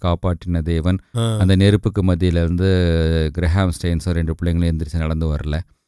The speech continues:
Speaker 2: ஆ.
Speaker 1: வந்திருந்தா இந்தியா முழுக்க ரட்சிக்கப்பட்டிருக்கும்ல?
Speaker 2: ஆமா.
Speaker 1: அப்போ நீங்க சொன்னீங்களே, இது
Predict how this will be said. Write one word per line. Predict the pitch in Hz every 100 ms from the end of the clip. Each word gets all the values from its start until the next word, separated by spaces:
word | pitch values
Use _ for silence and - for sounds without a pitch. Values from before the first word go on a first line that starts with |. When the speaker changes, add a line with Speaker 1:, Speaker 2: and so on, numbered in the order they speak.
| -
Speaker 2:
ஆ. | 110 107
Speaker 1:
வந்திருந்தா | 101 104 101
இந்தியா | 101 98 95
முழுக்க | 95 92 92
ரட்சிக்கப்பட்டிருக்கும்ல? | 82 95 87 80 80 76 73 73 78
Speaker 2:
ஆமா. | 113 107 92 95 - _ _
Speaker 1:
அப்போ | - 127 113
நீங்க | 107 110 104 113
சொன்னீங்களே, | 117 110 92 98 117 120 -
இது | 82